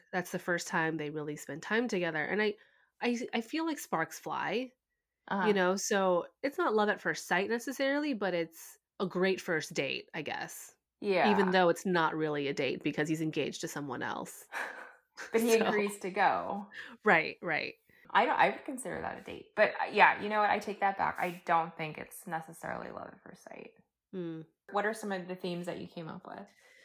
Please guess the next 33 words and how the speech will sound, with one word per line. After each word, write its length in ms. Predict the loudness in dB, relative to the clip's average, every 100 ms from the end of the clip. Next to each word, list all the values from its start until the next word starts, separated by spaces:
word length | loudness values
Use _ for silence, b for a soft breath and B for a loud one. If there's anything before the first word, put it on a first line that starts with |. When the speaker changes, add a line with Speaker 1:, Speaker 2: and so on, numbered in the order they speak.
| b b
Speaker 1:
So 180 | 0 4
I 140 | 6 6
only 300 | 8 8 6
have 180 | 0
one 380 | 0 0 2 0
also. 680 | -2 -4 -2 0 2 0 -2 -8 _
For 120 | 0
me, 360 | 2 0 -2 -4
it, 120 | -4 -4
it's, 180 | -8 -2
you 140 | -2
can't 400 | -2 0 0 0
fight 380 | -6 0 2 0
love. 500 | -2 -2 -2 -6 -12 -20 _ _
Speaker 2:
Mm. 280 | -6 -6 -2
Speaker 1:
Um, 500 | 2 2 2 0 2
Mary 340 | 4 6 4 2
tries 880 | -4 0 4 4 4 2 -2 -6
to 120 | -6 -4
keep 260 | -2 -4
Steve 480 | -4 -4 -2 0 -2
at 80 | 0
arm's 300 | 0 0 -2
length 340 | -4 -2 -2
after 560 | -2 -4 -4 -6 -6 -8 -8
he 200 | -6 -4
tells 440 | -4 -2 -2 0
her 100 | -2
that 140 | -2 -6
he's 240 | -10 -6
falling 400 | -2 0 2 2
for 160 | 0 0
her. 380 | 0 0 -2